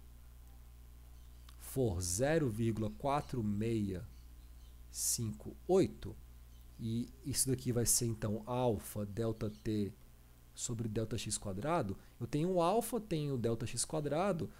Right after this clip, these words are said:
você vai descobrir um delta T, que seria o passo de tempo, que teria que ser, é, menor, vamos pôr assim, menor ou igual a zero vírgula trinta e sete dois meia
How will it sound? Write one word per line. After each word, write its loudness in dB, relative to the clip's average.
você 2
vai 4
descobrir 2
um 0
delta 4
T, 2
que 0
seria 2
o -6
passo -2
de -2
tempo, -2
que -12
teria 4
que -2
ser, 4
é, 2
menor, 4
vamos -2
pôr 0
assim, -2
menor 2
ou 2
igual 4
a 2
zero 0
vírgula 0
trinta -6
e -2
sete -4
dois 0
meia 0